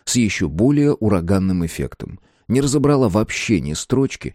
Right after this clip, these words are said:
а страшно стало так, что Аня рванула в туалет с шумом, едва не разбудившим Софью. Та недовольно забурчала, кажется. Заперлась и полчаса сидела на унитазе,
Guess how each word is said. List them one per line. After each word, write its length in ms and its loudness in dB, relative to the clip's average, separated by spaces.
а 120 0
страшно 460 -2
стало 280 0
так, 220 -2
что 200 0
Аня 200 0
рванула 640 0
в 120 -12
туалет 380 4
с 40 -10
шумом, 440 -2
едва 340 2
не 80 0
разбудившим 720 0
Софью. 480 -2
Та 200 2
недовольно 600 2
забурчала, 640 -2
кажется. 560 -6
Заперлась 680 2
и 60 2
полчаса 640 0
сидела 400 0
на 180 0
унитазе, 580 -2